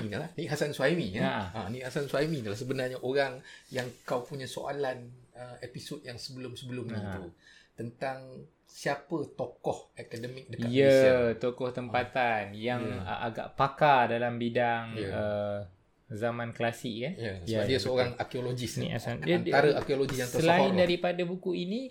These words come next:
Speaker 2: uh, antara buku terbaru dia yang diterbitkan juga oleh
Speaker 1: Aha.
Speaker 2: D B P adalah Proto Sejarah dan Pra Sejarah di Tanah Melayu.
Speaker 1: Ah.
Speaker 2: Lebih kurang tebal ni juga,
Speaker 1: Oh.
Speaker 2: tujuh ratus muka surat. Ni kalau aku boleh sebut sikit, kan, di antara
Speaker 1: Hmm.
Speaker 2: kandungan daripada buku ni adalah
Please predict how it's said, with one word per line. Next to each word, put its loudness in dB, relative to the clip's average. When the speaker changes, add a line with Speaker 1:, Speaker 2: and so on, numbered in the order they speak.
Speaker 2:
uh, 0
antara 4
buku -2
terbaru 4
dia 2
yang 0
diterbitkan 0
juga -4
oleh 0
Speaker 1:
Aha. 0
Speaker 2:
D 2
B 0
P -6
adalah 2
Proto 0
Sejarah 0
dan -4
Pra 0
Sejarah 0
di -4
Tanah -6
Melayu. -12
Speaker 1:
Ah. -12
Speaker 2:
Lebih 2
kurang 2
tebal 4
ni 0
juga, -2
Speaker 1:
Oh. -4
Speaker 2:
tujuh 2
ratus 2
muka -6
surat. -2
Ni -2
kalau 4
aku 0
boleh 2
sebut 0
sikit, 0
kan, 0
di -4
antara 2
Speaker 1:
Hmm. -2
Speaker 2:
kandungan 2
daripada -2
buku -4
ni 0
adalah 0